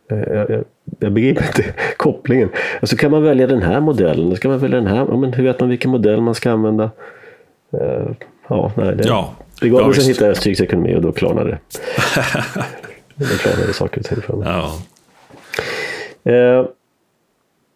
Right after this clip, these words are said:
Speaker 1: jag tänkte vi ska gå in s-, på dagens ämne här. Men du, du nämnde någonting för mig här, att du har skrivit policy till, eh, presidentkandidater också.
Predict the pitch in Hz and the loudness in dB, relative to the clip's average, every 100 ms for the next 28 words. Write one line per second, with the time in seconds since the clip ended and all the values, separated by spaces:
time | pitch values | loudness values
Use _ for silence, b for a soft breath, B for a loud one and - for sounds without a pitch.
0 | _ _ - - - 131 117 117 120 113 | _ _ -10 -4 0 0 0 0 0 0
1 | 123 110 110 113 110 107 - - - - | 0 0 2 2 0 -4 -6 -10 -6 -4
2 | 110 101 98 104 113 110 - 131 95 95 | -2 0 0 0 -2 -2 -2 0 2 2
3 | 151 120 98 85 87 92 123 127 143 139 | 0 0 2 2 2 0 0 0 0 2
4 | 151 143 156 143 104 - 95 90 90 - | 2 4 2 2 0 0 0 0 0 -2
5 | 104 - 104 - - 80 98 - 87 - | -4 -2 -2 -2 -2 0 -2 -4 -4 -2
6 | 95 92 90 - 92 113 101 - 101 101 | 0 0 0 -2 -2 0 0 0 0 2
7 | 151 - 110 98 - 104 | 0 0 -2 -2 -2 -4